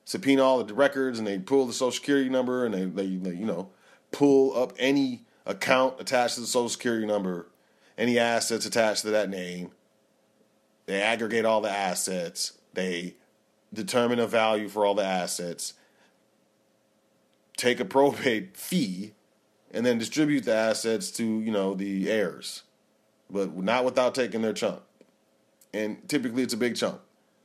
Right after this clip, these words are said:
You got death taxes, inheritance taxes, um, you have probate fees, generation skipping taxes. You know, there's, there's, there's a lot of things that come in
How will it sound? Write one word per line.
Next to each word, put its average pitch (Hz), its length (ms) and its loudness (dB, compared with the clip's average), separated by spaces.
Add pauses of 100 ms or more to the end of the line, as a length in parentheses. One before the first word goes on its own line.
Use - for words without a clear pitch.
(240)
You 107 120 2
got 92 80 0
death 120 220 2
taxes, 101 560 -2
inheritance 98 500 -2
taxes, 92 840 -4
um, 69 380 -14 (800)
you 107 140 -4
have 98 560 0 (560)
probate 113 600 2 (280)
fees, 98 800 -4 (840)
generation 117 560 2
skipping 110 440 0
taxes. 95 760 -2
You 107 80 -6
know, 101 140 0
there's, 101 200 -2
there's, 101 340 -4
there's 107 220 -2
a 104 60 2
lot 131 200 4
of 120 100 -2
things 120 240 -2
that 98 120 -4
come 107 220 0
in 98 280 -2